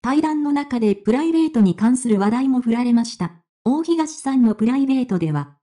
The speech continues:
ダンスのレッスンに励んでいることが判明しました。なんと、他の生徒さんがいる中で一人で踊るという勇気ある行動に驚きます。これはまさに、自分を追い込んで成長を遂げる姿勢の表れでしょう。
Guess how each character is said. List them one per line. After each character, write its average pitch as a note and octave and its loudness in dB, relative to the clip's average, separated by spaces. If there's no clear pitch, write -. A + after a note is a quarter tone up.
ダ C4+ 0
ン E4 -6
ス C4+ -2
の A#3+ 2
レ C4 0
ッ D4 -2
ス C#4+ -2
ン C4 4
に A#3 4
励 A3+ 2
ん A#3 2
で G#3+ 4
い F#3+ 2
る F#3 -2
こ E3+ -8
と D#3 -2
が D3+ -2
判 A#3+ -2
明 A#3+ 0
し A3+ -2
ま A3 4
し - -14
た。 - -8
な C#4 0
ん C#4+ -6
と、 F3 -8
他 G#3 -2
の D4+ -4
生 D4+ -4
徒 B3+ -4
さ G#3+ 0
ん G3 4
が F3+ 0
い E3+ 0
る G#3+ 2
中 A#3+ 0
で F3+ -6
一 - -2
人 D4 2
で A#3 0
踊 G#3+ 2
る C#4+ -2
と C#4 -2
い A#3 6
う G3+ 4
勇 A3 4
気 E3+ -4
あ G#3 0
る A3+ -2
行 B3+ -2
動 C#4 0
に B3 6
驚 G#3+ 2
き G3+ -4
ま F#3+ -2
す。 - -16
こ F#3 0
れ A3+ 2
は A#3+ -4
ま C4 2
さ A#3+ 0
に、 F3+ 2
自 G#3 4
分 D4 0
を C#4 0
追 C#4+ 0
い D4 0
込 C#4+ 0
ん A#3+ 4
で G3+ -2
成 C#4+ 0
長 D#4 -4
を D4 -2
遂 D4 -6
げ D#4 0
る C#4+ 0
姿 C4+ -2
勢 C#4 2
の B3 4
表 C4 0
れ C4 0
で A3+ 0
し F#3 -4
ょ D3+ -4
う。 - -20